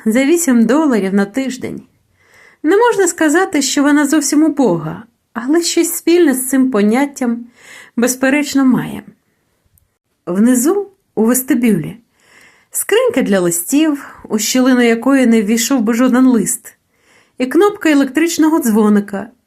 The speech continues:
з якої жодному смертному не пощастило б витиснути ніякого звуку. На дверях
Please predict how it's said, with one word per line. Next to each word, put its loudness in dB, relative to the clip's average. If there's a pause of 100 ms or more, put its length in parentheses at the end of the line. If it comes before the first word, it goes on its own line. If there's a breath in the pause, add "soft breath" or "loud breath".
(140)
з -6
якої 2
жодному 2
смертному 0 (400 loud breath)
не 0
пощастило 0
б -8 (220)
витиснути -2
ніякого 0
звуку. -8 (720 soft breath)
На 0
дверях 0